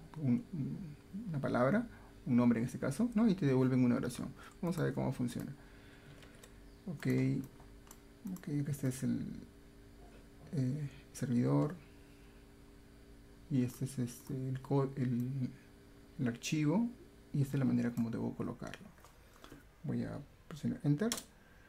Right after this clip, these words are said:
Y fíjense cómo me devuelve en una oración la variable, ¿no? El valor de la variable, que en este caso era Renzo. Voy a cambiar el nombre. Y fíjense dónde devuelve. Es bastante sencillo, pero me va a permitir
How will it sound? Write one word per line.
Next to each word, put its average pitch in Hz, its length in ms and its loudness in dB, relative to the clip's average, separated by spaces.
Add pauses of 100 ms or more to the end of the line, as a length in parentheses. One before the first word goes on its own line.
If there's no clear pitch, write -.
(760)
Y 233 380 6
fíjense 175 360 2
cómo 160 220 0
me 156 120 6
devuelve 131 520 4
en 139 100 4
una 127 160 6
oración 131 500 2 (200)
la 139 120 2
variable, 120 500 -2
¿no? 151 300 -4
El 143 80 0
valor 127 260 -2
de 131 60 0
la 123 100 0
variable, 127 360 0
que - 80 -6
en 143 40 -2
este 139 160 -2
caso 139 260 -4
era 123 140 0
Renzo. 156 360 -2
Voy 156 160 6
a 147 40 2
cambiar 135 280 4
el 139 100 4
nombre. 139 260 2 (3000)
Y 196 100 0
fíjense 160 460 -2
dónde - 240 0
devuelve. - 420 -8 (300)
Es 185 80 6
bastante 160 320 0
sencillo, - 480 -2 (260)
pero 147 240 2
me 214 240 0
va 127 180 2
a 127 80 0
permitir 143 600 2